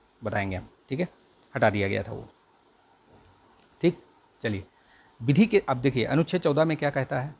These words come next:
अनुच्छेद चौदह कहता है जो समता का अधिकार है चौदह से लेकर अठारह तक के जो हैं उनमें अलग अलग टाइप के हैं। एक होता है विधि के समक्ष समता या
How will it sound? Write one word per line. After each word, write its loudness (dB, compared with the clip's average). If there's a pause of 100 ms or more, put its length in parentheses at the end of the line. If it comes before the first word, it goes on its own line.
(180)
अनुच्छेद 0
चौदह 2
कहता 0
है 0
जो -2
समता 0
का 2
अधिकार 0
है -2
चौदह -2
से -6
लेकर -4
अठारह -2
तक -6
के -12
जो -6
हैं -8 (340)
उनमें 4 (200)
अलग 2
अलग 0
टाइप -4
के -12
हैं। -10
एक 0
होता -4
है -2
विधि -2
के -4
समक्ष -4
समता -4 (460)
या 4